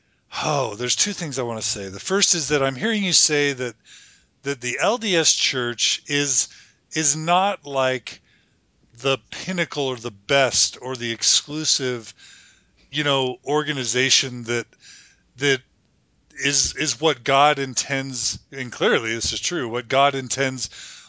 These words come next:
all his children to either become or suffer. It sounds like you're saying God's got this big plan, and it's kinda like Joseph B. Wirthlin's talk about the orchestra. God's got this big plan,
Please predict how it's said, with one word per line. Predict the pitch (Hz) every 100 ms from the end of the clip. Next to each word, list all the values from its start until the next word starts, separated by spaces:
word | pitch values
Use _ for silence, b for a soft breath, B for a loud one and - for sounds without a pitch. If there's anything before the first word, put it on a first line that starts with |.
| _
all | 135 143
his | 113 135
children | - 143 143 127 120
to | - 131
either | 120 123 117
become | 110 104 143 139 135 131
or | 120 113 117 113 101 B B B
suffer. | - - 135 - 87 - B B B B
It | 131 123
sounds | - 170 214
like | 175 143
you're | 147 165
saying | - 143 120
God's | 120 147 170
got | - 147
this | - 117 104
big | 110 165 143
plan, | - 160 151 110 107 143 _ b b b b b b b _ -
and | 143
it's | 151 -
kinda | 190 208
like | 175 123
Joseph | 139 151 139
B. | 127
Wirthlin's | 147 180 131 120
talk | - 123 110 104
about | 104 117 113
the |
orchestra. | 113 160 - - 101 90 B B B B B
God's | 143 160 165
got | 160 147
this | - 131 117
big | 139 131
plan, | - - 156 160 113 107